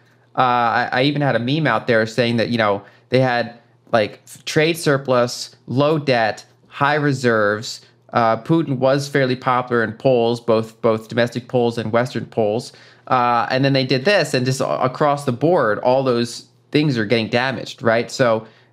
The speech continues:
th-, b-, basically, if they have a financial crisis, depending on how bad it gets, and at this early stage, it's still hard to say how bad it will get.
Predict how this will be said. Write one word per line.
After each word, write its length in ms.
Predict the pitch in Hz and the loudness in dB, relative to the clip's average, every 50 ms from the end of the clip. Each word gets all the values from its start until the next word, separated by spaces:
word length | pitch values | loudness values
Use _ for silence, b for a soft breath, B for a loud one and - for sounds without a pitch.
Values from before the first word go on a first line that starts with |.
| B _ | B _
th-, 180 | - - - - | -6 -6 -4 0
b-, 200 | 143 139 - - | 0 0 0 2
basically, 400 | - 156 175 180 - 165 160 147 | 0 0 0 0 -2 -2 0 0
if 120 | 135 139 | 0 2
they 140 | 143 147 156 | 0 0 2
have 320 | 156 143 135 131 135 131 131 | 2 2 0 0 0 0 2
a 140 | 120 117 | 0 0
financial 400 | 113 - - 123 127 127 127 127 | 0 -2 0 0 0 0 0 -4
crisis, 480 | 113 - - 151 170 185 - - 113 113 | -4 -2 0 2 2 2 0 -2 -4 -4
depending 400 | - 131 - - 185 202 196 175 | -6 -6 -2 0 0 0 0 0
on 0 | |
how 160 | 170 147 131 | 0 0 0
bad 280 | 120 - 120 120 113 110 | 2 2 0 0 0 0
it 120 | 117 - | -2 0
gets, 260 | 160 151 127 - - | 0 -2 -2 -2 -2
and 160 | 127 113 117 120 | -2 0 2 0
at 140 | 123 123 | 0 0
this 180 | 160 180 175 - - | 0 -4 -2 0 0
early 200 | 147 143 123 120 | 0 2 2 0
stage, 400 | 117 - - 135 143 147 131 123 | -4 -2 0 0 2 2 0 -2
it's 80 | 120 | -4
still 180 | - - 135 127 | -4 0 0 0
hard 380 | 123 - - 120 123 131 135 135 | 0 0 0 0 2 0 0 -4
to 80 | 131 | -6
say 200 | 120 - 131 120 | -4 -2 0 0
how 180 | 127 127 120 120 | 0 0 0 0
bad 260 | - - 120 120 123 | 0 0 0 0 0
it 60 | - - | -2 -4
will 80 | 113 | -4
get. 420 | 113 117 175 190 165 120 - - | -2 0 0 0 0 -2 -4 -8